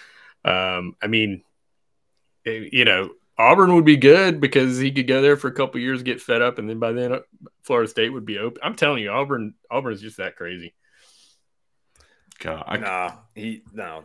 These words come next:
Speaker 3: that's
Speaker 1: It's one big Aflac
Speaker 3: Auburn's
Speaker 1: commercial.
Speaker 3: not gonna hire a black football coach. I mean, let's just call it like it is.
Speaker 1: Wow.
Speaker 3: I mean, like, I,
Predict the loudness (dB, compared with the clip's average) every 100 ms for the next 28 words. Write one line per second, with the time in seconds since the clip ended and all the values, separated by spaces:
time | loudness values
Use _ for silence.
0 | -12 -12 -12 -12 -6 0 0 4 2 2
1 | -2 -2 2 4 6 6 6 6 6 6
2 | 6 4 0 -8 -12 -14 -14 -14 -16 -20
3 | -20 -20 _ -20 -20 -18 -16 -16 -18 -20
4 | _ -14 -14 -16 _ -20 -18 -12 -6 -2
5 | 0 0 -4 -12 -16 -12 -10 -4